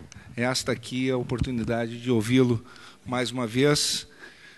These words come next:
é, de modo extremamente privilegiado, com, com esse patamar elitizado que estamos aqui e embevecidos com a possibilidade do aprendizado, mais uma vez, com, com a excelência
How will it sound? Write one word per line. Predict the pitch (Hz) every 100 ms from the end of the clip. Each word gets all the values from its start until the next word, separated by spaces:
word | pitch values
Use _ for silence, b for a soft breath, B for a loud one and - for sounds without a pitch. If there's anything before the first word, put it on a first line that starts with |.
| _ 135
é, | 120 117
de | 113
modo | 120 127
extremamente | 120 - 139 135 135 -
privilegiado, | 123 123 127 110 123 143 147 139
com, | - 123 117 107 101 71 - B B B B _ _
com | - 113
esse | 113 - 127
patamar | - 123 127 123 131
elitizado | 127 131 - 110 143 139
que | 127
estamos | - 135 117
aqui | 117 - 143 170 - B B B B B _
e | 135 135 139 135 131 131 123 123 -
embevecidos | 131 131 135 131 120 - 135 123
com | -
a | 127
possibilidade | - 131 123 117 123
do | 123
aprendizado, | 120 127 117 107 117 117
mais | 120 120
uma | 117 107
vez, | 113 113 113
com, | - - 117 107 104 b b b b b b b
com | -
a | 123
excelência | - 117 110 113 117 - 113 113